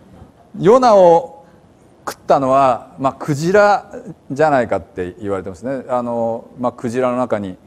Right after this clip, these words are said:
クジラのどっかその空気が通るところにヨナが挟まって、それで生き延びたんじゃないかとかって言われてますけども、まあ、あの、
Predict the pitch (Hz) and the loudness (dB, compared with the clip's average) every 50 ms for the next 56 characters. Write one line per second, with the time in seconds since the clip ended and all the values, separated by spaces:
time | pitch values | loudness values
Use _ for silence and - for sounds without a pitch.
0 | - _ _ _ _ _ _ _ _ - - - 117 117 120 117 117 113 113 107 | -20 _ _ _ _ _ _ _ _ -14 -8 -6 -6 -4 -2 -2 -2 -2 -2 -4
1 | 117 117 117 - 110 - - 101 95 95 92 87 85 - - 98 87 90 - - | -4 -4 -4 -4 -6 -6 -6 -8 -10 -10 -10 -12 -14 -14 -16 -16 -16 -16 -6 -2
2 | 170 143 - - 113 104 95 - 127 123 113 101 98 90 95 90 90 90 87 87 | -2 -2 -2 -2 -4 -4 -4 -2 -2 -4 -4 -4 -6 -8 -8 -8 -8 -10 -10 -14
3 | 87 82 98 107 107 101 87 87 90 - - - 117 110 110 107 - - - 107 | -14 -12 -10 -8 -8 -8 -8 -10 -12 -14 -12 -10 -8 -8 -8 -8 -10 -8 -6 -6
4 | 101 87 - - _ _ _ _ _ - - - 160 170 160 160 143 143 135 135 | -6 -6 -8 -12 _ _ _ _ _ -12 -4 -2 -2 2 4 4 4 4 0 -2
5 | 147 139 131 101 104 98 92 95 95 90 82 87 82 - - 85 78 78 90 98 | -4 -2 -2 -2 -4 -4 -4 -6 -8 -8 -10 -12 -18 -18 -16 -16 -16 -12 -8 -4
6 | 101 104 101 - 104 101 101 - - - 76 71 80 90 87 90 120 156 143 107 | -4 -4 -4 -4 -6 -8 -10 -12 -14 -20 -20 -18 -16 -14 -12 -4 -2 -2 -2 -2
7 | - - - - - _ _ 107 110 107 107 104 101 98 98 95 95 92 | -6 -12 -20 -20 -20 _ _ -6 -6 -4 -4 -6 -6 -6 -6 -6 -8 -10